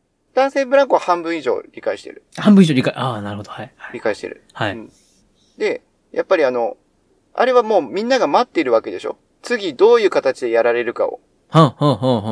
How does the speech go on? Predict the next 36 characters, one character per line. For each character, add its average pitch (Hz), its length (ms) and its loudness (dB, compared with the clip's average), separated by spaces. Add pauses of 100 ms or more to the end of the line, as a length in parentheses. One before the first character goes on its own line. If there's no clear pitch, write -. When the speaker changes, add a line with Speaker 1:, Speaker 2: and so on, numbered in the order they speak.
Speaker 2:
ん。 92 40 -8
は 110 140 -8
い、 101 60 -8
は 101 100 -10
い、 92 60 -8
は 101 100 -10
い、 95 60 -8
は 98 140 -8
い。 - 20 -8
Speaker 1:
そ 247 100 -6
こ 247 160 2
の 254 340 2 (240)
レ 160 140 -2
パ 202 200 2
ー 202 60 2
ト 160 140 -2
リ 135 100 -4
ー 123 40 -8
の 113 100 -4
豊 135 260 2
富 - 100 -12
さ 131 120 -2
が 120 60 0
や 117 80 0
っ - 20 -20
ぱ - 100 -8
面 113 140 -10
白 117 180 -10
か - 80 -12
っ - 40 -16
た - 100 -18
ね。 - 140 -16 (760)
Speaker 2:
<laughs> - 600 -14
あ、 - 40 0
わ - 60 -2
か - 220 -10